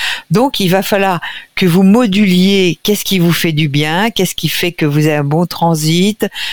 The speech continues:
parce que le, le microbiote, vous le savez, on en a déjà parlé, est très important puisque toute maladie commence dans l'intestin et dans la bouche.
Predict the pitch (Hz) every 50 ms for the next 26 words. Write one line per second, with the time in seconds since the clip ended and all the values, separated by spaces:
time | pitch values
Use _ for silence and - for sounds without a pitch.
0 | - - - 160 - - - 170 147 - - 139 147 147 143 139 139 143 151 156
1 | 160 151 - - - 151 147 156 170 165 151 147 147 147 139 - - 156 147 151
2 | 156 156 147 151 143 123 127 127 131 131 131 131 143 156 151 - 156 147 147 151
3 | 165 160 156 - - - - - - - - 147 - - - 143 156 175 185 185
4 | 175 156 170 160 151 - 165 151 - - 170 160 151 - - - - 143 - -
5 | 170 - - 156 156 151 151 147 151 151 - - 151 147 147 147 135 - - 147
6 | 147 147 143 - 151 135 - - 156 - - - 160 147 127 110 110 120 143 156
7 | 190 214 226 - -